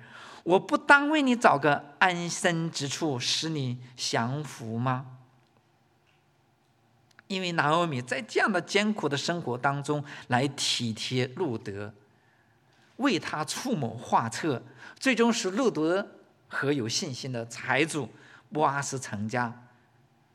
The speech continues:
成为了大卫王的太祖母。所以拿俄米和路德为我们展示了一个非常美丽的婆媳关系。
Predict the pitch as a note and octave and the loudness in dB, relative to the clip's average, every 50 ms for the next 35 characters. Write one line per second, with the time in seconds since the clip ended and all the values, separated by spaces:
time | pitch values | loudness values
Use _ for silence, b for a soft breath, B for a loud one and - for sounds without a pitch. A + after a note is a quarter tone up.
0 | _ _ _ - - - - E3 E3+ F#3 G3+ D#3+ C#3 B2+ B2 - - - - - | _ _ _ -12 -8 -4 -2 -2 0 2 2 2 2 0 0 -2 -6 -10 -2 -2
1 | - C#3+ B2+ A#2+ D3+ C#3 B2+ A#2 A2+ G#2 G#2 A#2 A#2+ A#2+ A2 G2+ A2+ - - _ | 0 0 0 0 2 0 0 0 -2 -2 -2 -2 -2 -2 -4 -4 -4 -10 -20 _
2 | - - - - E3+ C#3 A2+ A2+ A#2+ - - G#2 G#2+ A2+ B2 B2+ C3 A#2+ G2+ B2 | -10 -10 -6 -4 -4 -4 -4 -6 -8 -10 -12 -10 -8 -6 -4 -4 -4 -4 -6 -8
3 | - - _ _ _ _ _ _ _ _ _ _ _ _ _ _ _ b b b | -12 -18 _ _ _ _ _ _ _ _ _ _ _ _ _ _ _ b b b
4 | b b b b b b b - - E4 D#4 C4 G3+ - A3 - - - - - | b b b b b b b 0 2 4 4 4 2 0 -4 -10 -16 -18 -8 -2
5 | E3+ F3+ A3 C4+ F4 G4 A4 A#4 G#4+ G#3+ - A#3 A#3+ A4+ C#4 A#3 - G3 G#3 B3+ | 2 4 6 6 6 6 4 4 4 4 4 4 4 4 2 4 4 4 4 4
6 | B3+ G#3+ A3 A#3 A3+ G#3 D#3 C#3 C#3 - - G3 F#3 F3 F#3+ F#3 - - F#4 G4 | 2 2 2 2 2 2 0 0 0 -2 -2 -2 -2 -2 -2 -4 -2 -2 -2 -2
7 | E4+ - - G3+ G3 G3 F#3 D#3+ B2+ C3 C#3+ F#3 F#3+ D3+ C3+ B2+ - - - - | 0 2 2 2 2 2 0 0 -2 -2 -2 -2 -2 0 -2 -2 -2 -4 -4 -2
8 | C3+ D#3 D3 - - A#2+ A#2 - C3+ C3 C#3 D3 C#3 - B2 A2 G#2 | -2 -2 -2 -2 -6 -6 -4 -2 0 0 0 -2 -4 -6 -6 -8 -10